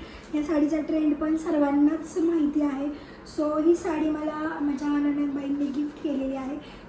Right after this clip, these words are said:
Thank you so much, ताई. खूप छान साडी, मला खूप जास्त आवडली.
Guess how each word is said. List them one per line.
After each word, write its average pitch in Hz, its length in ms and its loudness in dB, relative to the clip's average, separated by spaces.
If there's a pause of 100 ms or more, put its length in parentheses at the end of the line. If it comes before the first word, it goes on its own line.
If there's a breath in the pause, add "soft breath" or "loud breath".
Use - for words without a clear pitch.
(140)
Thank 294 200 0
you 339 160 2
so 311 100 2
much, 311 140 -2 (120)
ताई. 285 160 2
खूप 339 500 -2
छान 320 180 -2
साडी, 285 260 -2
मला 285 240 0 (100)
खूप 302 160 -4
जास्त 285 260 -6
आवडली. 262 480 -2